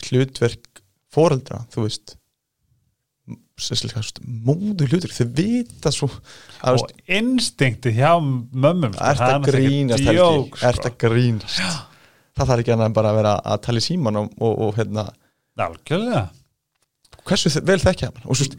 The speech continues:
Speaker 1: eitt sem ég segi líka stundum við yngra fólk, bara, ef mamma er að ráðleggja með einhverju, ef mamma er að segja
Speaker 2: Hlustaðu.
Speaker 1: þig, hlustaðu.
Speaker 2: Ertu að djóka?
Speaker 1: Því að, þú veist, þú munt komast að því bara, „Heyrðu, taktu vettling út, það gæti orðið kalt á eftir.“ „Nei, ég tek ekki vettling út. Heyrðu, mér verður kalt á eftir.“ <laughs> Skilur bara,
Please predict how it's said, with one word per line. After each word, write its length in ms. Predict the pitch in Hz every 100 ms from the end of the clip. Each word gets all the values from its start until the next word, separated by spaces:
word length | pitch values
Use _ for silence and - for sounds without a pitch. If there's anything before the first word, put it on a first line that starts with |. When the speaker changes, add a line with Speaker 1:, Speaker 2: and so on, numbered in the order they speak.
| - - -
Speaker 1:
eitt 200 | - 190
sem 120 | - 170
ég 120 | 160
segi 300 | - 175 156
líka 140 | 135 135
stundum 240 | 147 120
við 140 | 110 -
yngra 260 | 165 180 -
fólk, 180 | 110 -
bara, 240 | 113 - -
ef 100 | 131
mamma 240 | 170 202
er 120 | 170
að 80 | 147
ráðleggja 280 | 165 180 165
með 160 | 170 185
einhverju, 220 | 196 196 - -
ef 80 |
mamma 200 | 127 160 160
er 60 |
að 40 | -
segja 160 | -
Speaker 2:
Hlustaðu. 140 | 160 160
Speaker 1:
þig, 300 | - - 175
hlustaðu. 400 | 147 - 95 123
Speaker 2:
Ertu 400 | 131 131 - 113
að 140 | - -
djóka? 300 | 123 123 -
Speaker 1:
Því 120 | 139
að, 140 | 131 -
þú 80 | 139
veist, 100 | -
þú 120 | 165
munt 340 | 151 - - - _ _
komast 320 | 175 147 143 151
að 120 | 135
því 80 | 131 120
bara, 200 | 123 120
„Heyrðu, 200 | 120 113 - - -
taktu 280 | 202 196 202
vettling 280 | 202 202 196
út, 120 | 196
það 80 | 180
gæti 180 | 185 180
orðið 120 | 160
kalt 240 | 175 160 139
á 20 |
eftir.“ 180 | 127 104
„Nei, 120 | 113 156
ég 80 |
tek 160 | - 135
ekki 140 | 123
vettling 260 | 123 - 104
út. 140 | 87 123
Heyrðu, 200 | 104 107
mér 140 | 117 135
verður 140 | 131
kalt 180 | 117 -
á 40 | -
eftir.“ 180 | -
<laughs> 40 | -
Skilur 160 | 127 123
bara, 180 | -